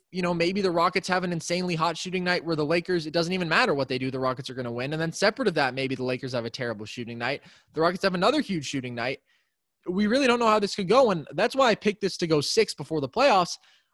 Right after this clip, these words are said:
I don't think this is the kind of series that the Lakers can get out with, can get out of without a couple bumps and bruises. They're the better team. They, they have obviously more star power at the top. They have the two more unstoppable forces.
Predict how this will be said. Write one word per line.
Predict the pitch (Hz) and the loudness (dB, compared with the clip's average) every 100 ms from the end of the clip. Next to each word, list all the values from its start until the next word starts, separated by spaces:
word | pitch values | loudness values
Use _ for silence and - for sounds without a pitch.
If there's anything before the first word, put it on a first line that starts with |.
| _ | _
I | 165 185 | 4 8
don't | 247 269 | 8 6
think | 240 | 0
this | 208 202 | 0 -2
is | |
the | 190 | -2
kind | 190 196 | 0 2
of | 185 | 2
series | - 190 180 | 2 2 2
that | 139 | 0
the | 160 | 0
Lakers | 151 165 170 - | 2 2 0 -4
can | 170 160 | -4 0
get | 156 | 4
out | 151 120 | 4 2
with, | 143 147 _ _ _ _ - | -2 -4 _ _ _ _ -6
can | 175 | 0
get | 180 | 4
out | 196 180 | 6 6
of | 151 131 - | 6 2 -4
without | 151 156 175 | -4 2 4
a | 180 | 4
couple | 170 160 127 | 2 0 0
bumps | 147 147 143 | 0 0 -2
and | 131 | -4
bruises. | 165 226 165 143 - _ _ - | 0 2 2 -2 -4 _ _ -2
They're | 156 | 0
the | 139 | 4
better | 185 226 | 8 8
team. | - 190 185 180 _ _ _ _ _ 135 | 6 0 2 -2 _ _ _ _ _ 0
They, | 143 131 120 | 4 4 2
they | 131 127 | -2 -2
have | 139 156 147 120 - - | 2 2 2 -4 -10 2
obviously | 185 202 196 - 180 | 4 4 2 0 0
more | 170 | 0
star | 156 175 151 | 0 2 2
power | 151 139 131 | 2 2 2
at | |
the | 131 | -4
top. | - 185 175 - | 0 2 4 2
They | 139 | -2
have | 117 | -2
the | 120 | -6
two | - 233 240 220 202 _ _ - | -4 2 4 2 0 _ _ -6
more | 143 185 185 | 0 4 4
unstoppable | 170 - 160 156 139 127 | 4 2 2 2 -2 -4
forces. | - 214 202 170 147 - | 4 6 6 2 0 -2